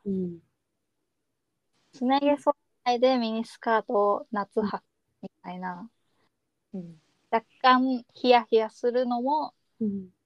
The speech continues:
Speaker 2: 面白いし、なん-、なんせ、何かいいことをしてるような気分になる。
Speaker 1: <laughs> なんかね、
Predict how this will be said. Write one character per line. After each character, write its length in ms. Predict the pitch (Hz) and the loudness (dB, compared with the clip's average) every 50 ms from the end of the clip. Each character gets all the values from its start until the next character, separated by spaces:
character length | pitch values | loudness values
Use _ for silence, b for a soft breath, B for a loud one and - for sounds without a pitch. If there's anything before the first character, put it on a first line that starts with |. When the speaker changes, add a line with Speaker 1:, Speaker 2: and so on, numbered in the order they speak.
| _ _ - | _ _ -12
Speaker 2:
面 120 | 190 175 160 | -12 -10 -8
白 240 | - 202 196 190 196 - _ _ _ - - _ _ _ _ _ _ - | -8 -8 -8 -10 -12 -16 _ _ _ -18 -18 _ _ _ _ _ _ -16
い 40 | 190 180 180 185 | -16 -14 -14 -16
し、 40 | 240 - _ _ _ _ _ _ _ _ _ _ _ _ _ _ _ _ | -18 -20 _ _ _ _ _ _ _ _ _ _ _ _ _ _ _ _
な 160 | - 220 220 226 | -8 -6 -4 -4
ん-、 180 | 233 233 226 - _ _ - | -4 -4 -6 -8 _ _ -6
な 140 | 220 220 233 | -2 -2 -2
ん 100 | 226 208 | -2 -4
せ、 280 | - - - - 196 - _ _ _ _ _ _ _ _ _ _ _ _ _ _ _ _ _ _ _ _ _ _ _ _ _ _ _ _ _ _ _ _ _ _ _ _ _ _ _ _ _ _ _ _ | -6 -8 -10 -10 -10 -12 _ _ _ _ _ _ _ _ _ _ _ _ _ _ _ _ _ _ _ _ _ _ _ _ _ _ _ _ _ _ _ _ _ _ _ _ _ _ _ _ _ _ _ _
何 260 | - 226 226 226 208 - | -4 -4 -4 -4 -6 -8
か 260 | - 196 190 190 190 - _ _ - - - - | -10 -8 -8 -8 -10 -12 _ _ -12 -10 -6 -4
い 120 | 254 262 | -4 -2
い 40 | - | -2
こ 140 | - 196 - | -4 -4 -2
と 140 | - 202 | -2 -2
を 40 | 190 | -2
し 140 | 185 - - | -4 -6 -8
て 160 | - 208 196 | -6 -6 -4
る 100 | 196 202 | -4 -4
よ 100 | 202 202 196 | -4 -6 -6
う 20 | |
な 80 | 190 185 | -8 -10
気 160 | - - 208 | -8 -8 -8
分 220 | 202 214 202 190 190 | -8 -8 -10 -14 -14
に 160 | 190 202 202 | -14 -14 -14
な 180 | 190 190 185 190 | -14 -14 -12 -14
る。 80 | 190 - _ _ _ _ _ _ _ _ _ _ _ _ _ _ _ _ _ _ _ | -16 -18 _ _ _ _ _ _ _ _ _ _ _ _ _ _ _ _ _ _ _
Speaker 1:
<laughs> 600 | - - 220 214 208 208 208 208 - - - _ _ _ _ _ _ _ _ _ _ _ _ _ _ _ _ _ _ _ _ _ _ _ _ _ _ _ _ _ _ _ _ _ _ _ _ _ _ _ _ _ _ _ _ _ _ | -14 -8 -6 -6 -4 -6 -6 -8 -12 -18 -20 _ _ _ _ _ _ _ _ _ _ _ _ _ _ _ _ _ _ _ _ _ _ _ _ _ _ _ _ _ _ _ _ _ _ _ _ _ _ _ _ _ _ _ _ _ _
な 100 | - 208 185 | -6 -6 -4
ん 40 | |
か 140 | - 190 175 | -6 -8 -12
ね、 340 | 175 170 170 165 175 196 | -10 -10 -12 -12 -14 -16